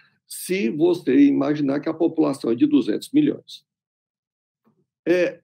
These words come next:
o, o custo de depressão é muito alto pela perda de produtividade, pela questão dos custos hospitalares, medicamentos, ambulatórios,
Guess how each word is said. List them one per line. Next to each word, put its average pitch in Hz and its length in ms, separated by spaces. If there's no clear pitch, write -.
o, 180 840
o 151 200
custo - 720
de 240 120
depressão 123 560
é 135 40
muito 143 360
alto 151 420
pela 143 320
perda 170 420
de 143 100
produtividade, 123 1200
pela 196 400
questão 143 500
dos 160 300
custos 190 600
hospitalares, 120 1040
medicamentos, 131 880
ambulatórios, 156 840